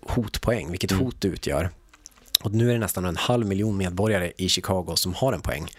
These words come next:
Speaker 2: Mm.
Speaker 1: Det börjar kännas lite så här, ah, kinesiskt här.
Speaker 2: Mm.
Speaker 1: Eh, polisen refererar till det här som the heat list.
Speaker 2: Mm.
Speaker 1: Eh, så när, när polisen då stoppar en individ som liksom man identifierar, då poppar det upp då polis,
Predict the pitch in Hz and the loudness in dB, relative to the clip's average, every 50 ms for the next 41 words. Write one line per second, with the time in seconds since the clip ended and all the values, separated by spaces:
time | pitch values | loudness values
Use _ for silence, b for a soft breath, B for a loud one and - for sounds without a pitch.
0 | B B 101 87 82 - 95 95 87 - - 101 90 87 - 82 90 - - 85 | B B -2 -2 -2 0 0 2 2 2 0 -2 -2 -4 -4 -4 -2 0 0 0
1 | 76 67 73 - - B B B B B B B B - - 120 127 131 123 - | 0 0 -2 -4 -6 B B B B B B B B 0 2 4 4 4 2 0
2 | - 90 - - - 120 123 104 - - - - 117 104 92 92 98 98 95 - | 0 -2 -2 -2 -2 -2 -2 -4 -6 -8 -2 0 0 2 2 2 2 2 2 2
3 | - 120 117 113 117 104 95 95 92 95 - - 95 95 90 - - 87 87 87 | 2 2 2 2 0 0 0 0 0 -2 -2 0 0 0 0 0 -2 -2 0 0
4 | 87 85 - 82 82 82 - 101 - - 107 104 - - 78 71 - - - - | 0 0 0 -2 -4 -2 0 0 2 2 0 0 -2 -4 -6 -4 0 0 0 0
5 | - - - - 107 92 92 B B B B B - 92 90 92 92 90 90 90 | 0 -2 -2 0 0 0 0 B B B B B -2 0 2 2 2 2 2 2
6 | 90 92 90 90 - - - - 110 107 104 98 107 107 101 104 101 101 104 101 | 2 2 0 0 0 0 2 2 2 0 -2 -2 -2 -2 -2 -4 -4 -2 -2 0
7 | - - 117 120 113 - 107 95 92 90 90 90 - - - _ - - - - | 0 2 2 2 2 2 2 0 0 0 -2 -2 -6 -12 -20 _ -20 -20 -10 -8
8 | - - 98 - - 92 92 92 92 90 95 104 123 135 143 143 139 - - - | -4 -2 -2 0 0 0 0 0 0 0 0 0 2 2 2 0 0 -2 -2 -2
9 | 95 92 90 90 92 98 - 92 87 92 92 95 95 90 92 87 - - - 110 | -2 -2 -4 -4 -4 -4 -2 -2 -2 0 0 0 2 2 0 0 0 0 2 2
10 | 113 113 113 110 110 110 B B B B B B - - 101 95 - - 113 - | 4 4 4 2 2 0 B B B B B B -6 -4 -4 -4 -2 -4 -4 0
11 | - 104 95 98 92 - - - - 90 - - - 95 95 87 - - | 0 0 2 2 0 -2 -4 -6 -6 -6 -2 0 0 0 2 2 0 -2